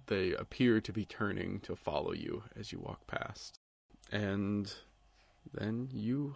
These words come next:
hop on the dune buggies. The doom buggies. Very first thing after you board the doom buggies, you go past the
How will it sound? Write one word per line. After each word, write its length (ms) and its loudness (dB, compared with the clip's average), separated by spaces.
hop 280 -2
on 380 0
the 80 0
dune 320 2
buggies. 600 -4
The 120 2
doom 420 6
buggies. 560 -6
Very 160 10
first 280 2
thing 200 6
after 320 2
you 80 6
board 280 6
the 80 4
doom 260 6
buggies, 680 4
you 580 4
go 120 6
past 680 2
the 460 4